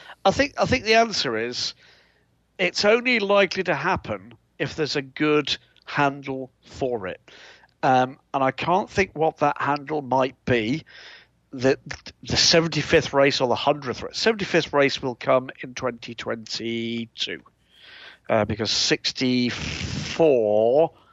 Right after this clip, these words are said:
was Spa, so sixty-six will be Bahrain. There will be six races next season. That much we, we believe we know. Um,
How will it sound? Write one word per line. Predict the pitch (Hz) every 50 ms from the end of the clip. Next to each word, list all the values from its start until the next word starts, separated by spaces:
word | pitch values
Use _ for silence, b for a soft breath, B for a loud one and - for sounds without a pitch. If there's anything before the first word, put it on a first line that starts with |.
| b b -
was | - 123 110 -
Spa, | - - - - 113 107 104 123 135
so | 127 - -
sixty-six | 107 - - - - - - 117 107 - - - 160 151 - - - -
will | 131 120 113
be | 113 - 113 113 110 110
Bahrain. | - - 117 107 101 101 104 107 107 117 135 156 160 B B B B B B B
There | - 107
will | 107 123 139
be | 143 151
six | 127 - - 147 - - - -
races | 120 113 104 - 117 107 - 117
next | 113 113 - -
season. | - - 110 120 123 190 226 220 - B B B B B B B B -
That | 110 98 - -
much | - 107 - - - - -
we, | 113 110 104 104 104 104 - _ -
we | - 110 104 104
believe | 104 - - 110 107 113 117 110 104 -
we | 117 107
know. | 104 107 104 101 127 180 185 - B B B B B B B B -
Um, | - 120 117 117 120 117